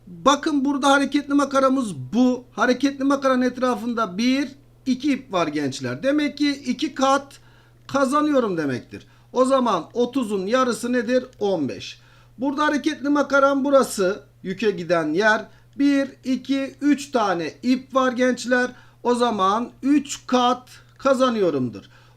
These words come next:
Otuzu üçe bölersem de on Newton'la bu cismi yukarıya çıkarabilirim. İkinci yol, makara sayısına bakılabilir. Kuvvet yukarı yönlüyse arkadaşlar, makara sayısı artı bir.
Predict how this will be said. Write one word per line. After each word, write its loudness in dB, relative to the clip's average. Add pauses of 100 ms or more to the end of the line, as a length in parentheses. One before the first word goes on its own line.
(100)
Otuzu 0
üçe 0
bölersem -2
de 2 (580)
on 6
Newton'la -4
bu -4
cismi -6
yukarıya 0 (140)
çıkarabilirim. -2 (720)
İkinci -2
yol, 0
makara 4
sayısına -2
bakılabilir. -4 (260)
Kuvvet 0
yukarı 0
yönlüyse -2
arkadaşlar, -2 (280)
makara 2
sayısı -2
artı -2
bir. -2